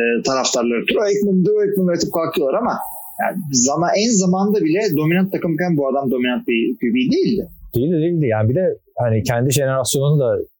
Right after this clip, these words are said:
Speaker 2: gerçi o çok altın jenerasyonu oynadı tabii de. Hiçbir zaman en iyilerinden de olmadı. Şey gibi, hani Philip Rivers Hall of Fame mi değil mi tartışmaları yapılıyor ya. Baktığın
Speaker 1: Hı hı.
Speaker 2: zaman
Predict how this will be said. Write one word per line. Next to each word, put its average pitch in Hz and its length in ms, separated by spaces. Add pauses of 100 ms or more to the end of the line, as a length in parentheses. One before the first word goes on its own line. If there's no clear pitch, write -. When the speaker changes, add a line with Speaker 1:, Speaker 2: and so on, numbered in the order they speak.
Speaker 2:
gerçi 104 360
o 104 140
çok 131 180
altın 107 340
jenerasyonu 107 600
oynadı 82 320
tabii 107 160
de. 123 200 (600)
Hiçbir 110 240
zaman 95 400 (360)
en 101 60
iyilerinden 90 680
de 92 40
olmadı. 90 560 (240)
Şey 143 220
gibi, 101 180 (140)
hani 98 180
Philip 110 300
Rivers 110 260
Hall 107 100
of 104 160
Fame 110 140
mi 104 180
değil 104 160
mi 101 80
tartışmaları 101 800 (100)
yapılıyor 127 380
ya. 90 200 (480)
Baktığın 117 280
Speaker 1:
Hı 123 40
hı. - 20
Speaker 2:
zaman 123 260